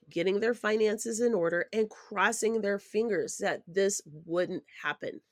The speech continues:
So when they were given the ultimatum to stay versus work after firings during the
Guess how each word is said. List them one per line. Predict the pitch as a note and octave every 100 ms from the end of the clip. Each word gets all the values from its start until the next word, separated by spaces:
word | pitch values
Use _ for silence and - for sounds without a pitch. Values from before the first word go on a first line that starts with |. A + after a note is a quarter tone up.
| _ _ _ - _
So | - C4
when | C4+ D4
they | D4+
were | C#4+
given | G3 E3 A3+ D#4 D4+
the | B3+ D3+
ultimatum | F#3 A#3 A3 F3 D#3+ G3+ A3
to | E3+
stay | - - D#3 F3 G3+ A3+
versus | F#3+ F#3 G3+ F3
work | C#3 D#3 F#3 G#3+
after | F3+ G3 E3
firings | - D#3+ F3+ A#3 G3+ F#3 E3
during | F#3 F3+
the | D3+